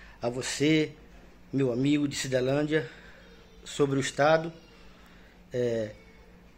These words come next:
o meu estado de saúde e que testei positivo. Estarei aqui de quarentena, é, tomando a medicação. Logo, logo irei sair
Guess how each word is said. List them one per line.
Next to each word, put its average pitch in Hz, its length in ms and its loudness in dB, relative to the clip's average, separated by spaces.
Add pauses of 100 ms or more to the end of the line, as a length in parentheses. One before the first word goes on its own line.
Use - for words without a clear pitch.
(360)
o 156 80 -4
meu 147 160 4
estado 135 300 2
de 131 80 -10
saúde 170 520 0 (800)
e - 60 -12
que 190 140 -4
testei 147 340 2
positivo. 143 580 -4 (1300)
Estarei 143 400 4
aqui 170 440 -2 (540)
de 131 80 -6
quarentena, 151 760 2 (520)
é, 123 200 0
tomando 139 380 2
a 135 40 6
medicação. 139 720 0 (580)
Logo, 143 240 6
logo 135 260 8
irei 135 220 2
sair 123 440 -2